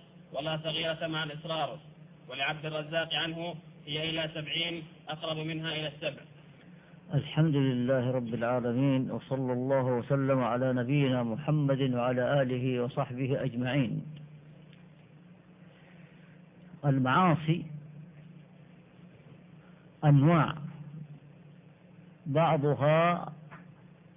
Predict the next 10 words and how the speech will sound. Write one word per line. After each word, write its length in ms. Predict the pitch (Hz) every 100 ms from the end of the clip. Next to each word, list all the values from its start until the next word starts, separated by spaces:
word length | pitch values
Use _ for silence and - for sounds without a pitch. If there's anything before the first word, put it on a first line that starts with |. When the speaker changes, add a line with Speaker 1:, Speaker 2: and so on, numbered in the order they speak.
| -
Speaker 2:
أعظم 480 | 156 - 143 151
إثما 520 | 143 147 208 156 170 185
من 280 | 156 147
بعض، 220 | 123 101 - - - - - - - - - - - - - - - - - - - - - -
والتوقي 800 | 147 - 151 175 185 151 175
منها 360 | 165 196 165 165
جميعا 680 | 147 156 180 202 175 202 180 - - - - -
هو 200 | 147 175
سبيل 420 | 151 170 160 202 170
المؤمنين. 680 | 156 156 156 135 123 104